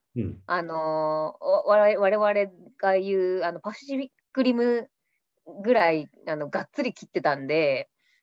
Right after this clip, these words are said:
Speaker 1: そうだよね。
Speaker 2: あの、はい、最初にその、なんか、要はミステリオが倒され
Speaker 1: うん。
Speaker 2: たシーンがニュースで出て、スパイダーマンがピーター・パーカーであるっていうことがバレてみたいなので、もう全部冒頭で説明されて。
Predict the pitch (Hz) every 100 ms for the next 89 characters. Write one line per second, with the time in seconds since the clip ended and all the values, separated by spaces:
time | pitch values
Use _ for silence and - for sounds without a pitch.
0 | _ 254 302 - 139 139 95 - _ _
1 | _ _ - 220 190 156 247 277 285 262
2 | 277 233 220 202 233 180 208 269 247 190
3 | 147 - 143 143 143 - 185 190 185 160
4 | _ _ _ - 120 98 92 139 139 -
5 | 190 170 147 135 131 135 160 160 151 143
6 | 135 151 151 143 135 - 160 156 147 165
7 | 156 135 131 - _ 175 160 156 160 156
8 | 143 139 147 147 - 135 139 - 135 139
9 | 131 165 160 - 143 - 139 139 135 139
10 | 156 165 269 170 156 175 175 185 165 160
11 | 156 165 156 156 156 147 - 165 139